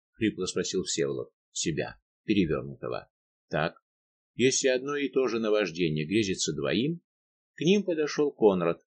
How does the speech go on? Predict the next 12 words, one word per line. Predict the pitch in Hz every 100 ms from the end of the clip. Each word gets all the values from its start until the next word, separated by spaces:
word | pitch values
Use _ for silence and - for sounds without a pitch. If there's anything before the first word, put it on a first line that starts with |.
| _ _
На | 95
дрожащей | 92 101 92 107 - -
подводной | 90 90 90 80 82
ряби | 82 117 131 123
появилось | 104 104 113 104
ещё | 127 127 - 113
одно | 110 104 107
перевёрнутое | 92 80 73 92 104 95 98 95
отражение. | 92 87 78 73 67 67 _ _ _ _ _ _ _ 85
"Я | 90
тоже | - 82 62 60 - _ _
вижу | - 71 55 55